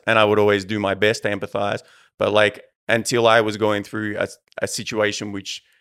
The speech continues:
created that, where I was, like, where trauma was the baseline of it, I was like,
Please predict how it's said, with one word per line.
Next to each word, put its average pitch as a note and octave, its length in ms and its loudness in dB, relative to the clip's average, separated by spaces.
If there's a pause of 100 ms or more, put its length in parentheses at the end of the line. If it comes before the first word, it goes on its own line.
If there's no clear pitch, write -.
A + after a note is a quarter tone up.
(440)
created A2 540 0
that, G#2 240 -4
where A2+ 200 6
I A#2 160 6
was, A2+ 160 -2
like, G#2 320 0
where G#2+ 160 -2
trauma A2+ 360 -4
was G#2 160 -6
the F#2+ 100 -6
baseline G#2 540 -2
of G2+ 100 -8
it, G2+ 60 -2
I G2+ 80 2
was G2+ 160 -4
like, G#2 240 -4